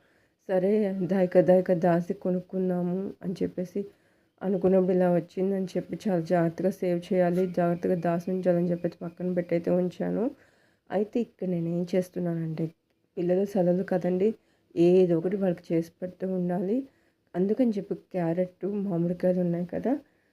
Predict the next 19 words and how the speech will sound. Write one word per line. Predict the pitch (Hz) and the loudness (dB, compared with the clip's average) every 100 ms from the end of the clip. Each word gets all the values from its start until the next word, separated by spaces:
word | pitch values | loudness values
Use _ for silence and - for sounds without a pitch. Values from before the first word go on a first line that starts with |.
| _ _ | _ _
క్యారెట్ని | 190 185 214 220 214 | 0 2 2 0 -2
ఏం | 202 190 | 0 0
చేస్తున్నానంటే | 185 - 180 175 185 - | -2 -2 -4 -2 -4 -6
క్యారెట్ని | 175 175 170 190 | -4 -2 -2 -4
శుభ్రంగా | - 165 165 180 180 - | -6 -8 -4 -2 -2 -6
కడిగేసి | 165 170 175 175 196 | -4 -2 0 -2 -6
చెక్కు | - 175 - | -4 -4 -2
తీసేసి | 160 175 - 170 - 269 - _ _ _ - | -2 -2 -4 -10 -6 -10 -10 _ _ _ -8
కొద్దిసేపు | 180 180 170 190 190 - | -2 0 2 0 0 -4
ఆరబెట్టిన | - 185 175 180 190 196 | -4 -2 0 -2 -2 -4
తర్వాత | 190 196 175 220 | -4 -4 -4 -6
తురిమేసుకుంటున్నాను. | - 233 247 226 - 170 170 - 180 175 - _ _ _ - | -2 2 2 2 -2 -8 -8 -8 -8 -8 -12 _ _ _ -6
అది | 208 | -6
తురిమేసుకుంటే | - 180 190 208 - 190 185 180 | -2 0 0 -2 -4 -6 -2 0
ఏంటంటే | 165 175 175 175 - 254 640 640 _ _ | 0 0 -2 0 2 2 0 -2 _ _
పిల్లలకి, | - 208 220 214 214 233 240 - _ _ _ _ | -4 0 0 0 -2 -6 -6 -10 _ _ _ _
ఆ, | 185 196 190 190 185 185 - | -4 -2 0 -2 -4 -6 -10
ఇష్టంగా | 180 - 208 208 | -10 -4 0 0
అయినా | 196 196 | 0 -2